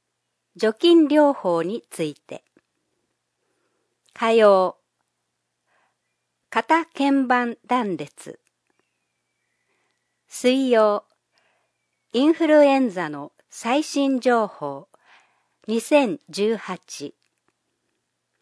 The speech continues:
木曜、舌がん。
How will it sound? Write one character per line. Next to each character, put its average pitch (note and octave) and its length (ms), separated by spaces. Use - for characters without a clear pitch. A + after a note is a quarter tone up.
木 G#3+ 340
曜、 G3 400
舌 G#3+ 400
が D#3+ 140
ん。 B2 140